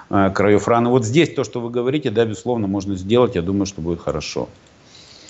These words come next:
Спасибо за лекцию. Как можно снизить риск по развитию несостоятельного рубца после кесарево сечения?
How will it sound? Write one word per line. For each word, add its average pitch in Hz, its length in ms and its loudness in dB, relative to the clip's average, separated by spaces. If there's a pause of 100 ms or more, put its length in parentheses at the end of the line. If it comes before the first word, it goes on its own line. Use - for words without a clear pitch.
(880)
Спасибо 127 460 2
за 113 120 2
лекцию. 165 420 4
Как 165 200 4
можно 143 280 0
снизить 131 420 -4
риск 151 280 -2
по 139 100 2
развитию 127 480 -2
несостоятельного 110 760 0
рубца 101 300 0
после 127 320 -2
кесарево 117 400 0
сечения? 95 680 -2